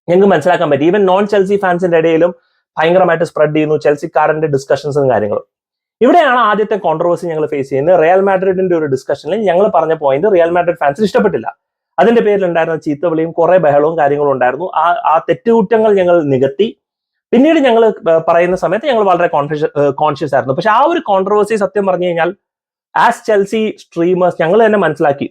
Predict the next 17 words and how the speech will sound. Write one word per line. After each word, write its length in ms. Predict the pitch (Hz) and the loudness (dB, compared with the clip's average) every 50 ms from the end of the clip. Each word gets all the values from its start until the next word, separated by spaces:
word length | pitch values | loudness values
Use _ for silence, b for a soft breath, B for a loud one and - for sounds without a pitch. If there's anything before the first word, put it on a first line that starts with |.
| - 165 175 | 0 0 0
ഓക്കെ 200 | 185 185 233 208 147 135 | 2 2 0 0 0 0
ബ്രോസ്, 300 | 147 175 190 180 - - - _ _ _ _ _ _ - | 0 0 0 0 -2 -8 -20 _ _ _ _ _ _ 0
ചെൽസി 320 | 175 170 175 170 - 214 202 - | 2 2 2 0 -2 -4 -2 -2
ഫാൻസ് 280 | 208 202 202 196 196 - - _ 131 | -2 -2 -2 -2 -6 -10 -16 _ -10
മാത്രമല്ല 760 | 127 135 143 151 165 180 190 190 185 226 196 185 196 180 180 170 | -4 -2 0 0 0 0 0 -2 -2 -2 0 0 2 2 2 2
ഇരുന്ന് 140 | 165 160 160 | 0 0 0
കാണുന്നുണ്ട്, 360 | 147 135 131 131 127 113 101 - - _ _ _ _ _ _ _ _ _ _ _ _ _ | -2 -2 -2 -2 -2 -4 -4 -6 -8 _ _ _ _ _ _ _ _ _ _ _ _ _
മറ്റുള്ള 360 | - 147 170 - 226 214 214 208 | -2 -2 0 0 2 2 2 0
ഫാൻസും 340 | - 180 175 175 175 185 | 0 -2 -2 -2 0 0
കാണുന്നുണ്ട്, 400 | 170 156 143 143 139 135 120 - - B B B B B _ _ - | 0 0 0 0 0 0 0 -2 -4 B B B B B _ _ -4
ആ, 40 | 131 | -2
എ-, 360 | 135 - - - 151 151 - - 185 | -2 -4 -2 0 0 0 2 2 2
എതിർ 200 | 190 185 240 240 240 240 | 4 4 4 2 2 0
ടീം 200 | 240 233 233 214 - | 0 -2 -2 -2 -2
ഫാൻസും 340 | 214 196 190 185 - 190 185 | -2 -2 -2 -2 -2 -2 -2
വരുന്നത് 320 | 175 175 170 165 165 160 160 | -2 -2 -2 -4 -4 -4 -2
കാണുന്നുണ്ട്, 300 | 147 135 139 135 120 107 | -2 -2 -2 -2 -2 -2